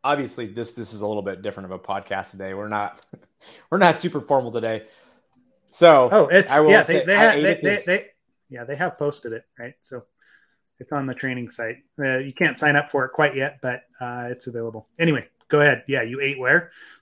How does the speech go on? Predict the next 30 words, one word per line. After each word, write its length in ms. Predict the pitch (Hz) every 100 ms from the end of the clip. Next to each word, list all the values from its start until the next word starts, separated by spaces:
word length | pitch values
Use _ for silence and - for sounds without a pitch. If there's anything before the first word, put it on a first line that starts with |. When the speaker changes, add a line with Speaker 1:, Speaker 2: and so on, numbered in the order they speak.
| _ _
Speaker 1:
No, 180 | 143 143
there's 180 | 139 139
a 60 |
badass 460 | 123 127 139 131 -
diner 300 | 120 120 117
there 160 | 104 101
for 100 | 104
breakfast. 480 | 107 101 - 95 113
Like, 140 | 107
if 80 | -
you 80 | 135
like 220 | 151 143
breakfast 440 | 120 131 - 156 151
meats 240 | 147 147
and, 180 | 110 107
<laughs> 100 | 131
and, 300 | 165 127 151
and 220 | 139 139 120
eggs 420 | 131 127 131 254
and, 220 | 247 208
and 400 | - - - -
stuff 180 | - 135
like 180 | 123 110
that, 320 | 117 127 -
there's 280 | - 123 107
this 100 | 101
place 320 | - 123 113
that's 160 | 104 -
super 680 | - - - 131 127 - -
phenomenal. 800 | - 110 - - - - - -